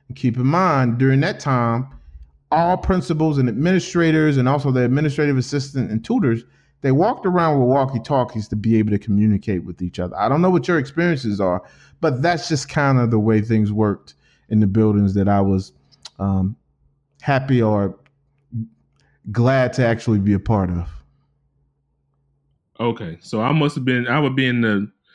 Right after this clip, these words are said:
Speaker 2: buildings where you wouldn't have been happy, to be a part of them because that would never happen where I was, where I taught.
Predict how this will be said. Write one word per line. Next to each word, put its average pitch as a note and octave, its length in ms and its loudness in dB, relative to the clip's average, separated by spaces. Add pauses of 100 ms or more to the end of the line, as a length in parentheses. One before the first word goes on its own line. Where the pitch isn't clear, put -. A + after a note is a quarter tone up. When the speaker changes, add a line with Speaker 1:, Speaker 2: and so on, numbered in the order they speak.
(240)
Speaker 2:
buildings B2 420 0
where A#2+ 140 0
you A#2 140 0
wouldn't B2+ 220 0
have G#2+ 80 -2
been G#2+ 140 0
happy, G#2 460 -6 (400)
to A2 100 -6
be A2+ 140 0
a G#2 60 2
part G#2 300 -2
of G2 120 0
them G2+ 80 -2
because G#2 340 -2
that A#2+ 120 0
would A2 120 -2
never G#2+ 220 -2
happen G#2+ 280 -6
where G2+ 140 -2
I G2+ 60 -2
was, G2 160 -6
where G2+ 340 -6
I G2 40 -8
taught. F#2 320 -12